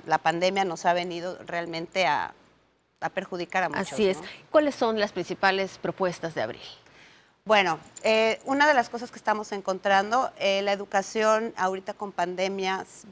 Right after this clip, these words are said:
Speaker 1: vino una curva de aprendizaje que los niños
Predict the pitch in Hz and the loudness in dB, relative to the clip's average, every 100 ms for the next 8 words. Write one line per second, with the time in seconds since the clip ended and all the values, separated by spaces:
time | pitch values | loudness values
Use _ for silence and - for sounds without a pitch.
0 | 185 202 226 220 202 202 202 202 214 196 | -12 -4 -2 0 2 2 0 0 0 0
1 | - 233 262 262 214 190 185 180 196 202 | 0 2 4 4 6 6 4 0 -4 -4
2 | - 208 208 214 202 196 190 214 220 226 | 0 0 0 -6 -4 -4 -4 -4 -2 -2
3 | - | -4